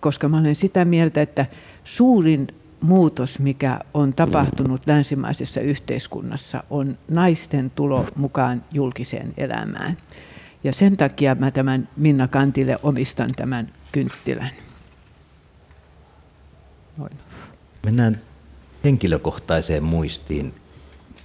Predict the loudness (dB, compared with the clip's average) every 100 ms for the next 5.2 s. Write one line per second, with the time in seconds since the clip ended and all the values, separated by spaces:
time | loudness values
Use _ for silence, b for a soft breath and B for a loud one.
0 | -4 -2 -2 -4 -6 -8 -10 -16 -20 -20
1 | -20 -18 -16 -6 0 0 2 0 0 0
2 | 0 0 0 -2 -2 -2 0 0 0 -4
3 | -4 -8 -6 -6 -6 -4 -4 -2 -2 -2
4 | -4 -6 -2 -2 -2 -4 -8 -10 -8 -10
5 | -8 -8